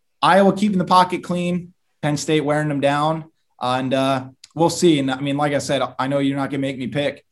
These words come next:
I, I d-, I don't know who's gonna win this game. I really don't. I think it has the potential to be the Big Ten game of the year, without a doubt.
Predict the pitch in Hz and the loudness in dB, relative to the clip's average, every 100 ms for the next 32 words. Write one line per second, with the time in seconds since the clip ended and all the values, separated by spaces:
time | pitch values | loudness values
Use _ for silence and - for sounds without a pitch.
0 | _ _ - - 156 147 165 156 - 202 | _ _ -16 -4 -2 2 2 4 2 2
1 | 160 180 160 165 151 135 139 131 123 113 | 4 2 2 2 2 -2 -4 -6 -8 -8
2 | 120 113 - 135 143 131 123 120 113 127 | -8 -8 -4 -4 -2 -4 -4 -4 -4 -4
3 | 131 147 143 131 143 147 139 131 135 139 | -4 -6 -4 -2 -2 -4 -8 -10 -8 -8
4 | 143 135 127 123 123 123 104 127 120 120 | -6 -4 -4 -6 -6 -8 -6 -8 -6 -8
5 | 117 120 117 - - 113 117 120 110 110 | -10 -10 -10 -10 -12 -10 -8 -6 -6 -8